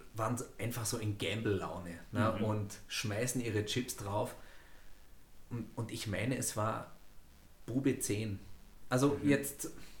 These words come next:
Speaker 2: Nicht so schlecht.
Speaker 1: nicht ganz schlecht, nicht die Nuts, wie man sagt. Also
Speaker 2: Ja.
Speaker 1: schon durchaus eine schlagbare Hand. Aber ich dachte mir, Suited Nuts, also eine Farbe,
Speaker 2: Mhm.
Speaker 1: da gehst jetzt einmal mit.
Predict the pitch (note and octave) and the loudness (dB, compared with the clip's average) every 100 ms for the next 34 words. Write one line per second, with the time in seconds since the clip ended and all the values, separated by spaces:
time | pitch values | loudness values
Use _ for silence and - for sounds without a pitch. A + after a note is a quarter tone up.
0 | - - C3 A#2 - - - A2+ - D#3+ | -12 0 2 2 0 -4 0 0 -2 4
1 | D3 F3 F#3+ - - C#3 C#3+ - C#3 C#3 | 8 8 6 2 8 8 8 6 8 8
2 | F3 - C#3+ D#3+ E3+ - D#3 C3 - C3 | 6 4 6 8 6 0 -4 -6 0 2
3 | A2+ G2 A2+ - - D3 D3+ D3+ D3 D3 | 4 4 2 0 0 4 4 4 4 6
4 | C3+ - A2 A2+ A#2+ - - - C#3+ D#3 | 6 6 4 4 4 2 -2 2 4 4
5 | C3 D3 C#3+ C3 A#2+ A#2 G#2+ G#2+ A2+ - | 6 6 6 2 2 0 2 2 0 0
6 | A2 G#2+ G2+ C3 B2+ A#2 - B2 - B2+ | 0 2 2 0 2 0 2 0 2 2
7 | B2+ - - - C#3+ D#3 C#3+ G#2+ G#2 E3+ | 0 -4 2 6 8 8 4 2 2 0
8 | - - - - G2+ A2+ A#2 A2 - - | 0 -2 -4 -4 0 2 2 2 -4 -14
9 | - - - A#2+ C#3+ - G#2 C3 E3 F#3+ | -16 -10 2 4 6 6 4 6 6 2
10 | - - A2+ G#2+ C3 - - - A#2+ A#2+ | -2 -4 -4 -4 -6 -10 -16 -2 2 6
11 | C3 C#3 D3 C#3+ C3 B2+ A#2+ F2 - | 6 6 4 4 6 6 4 2 -4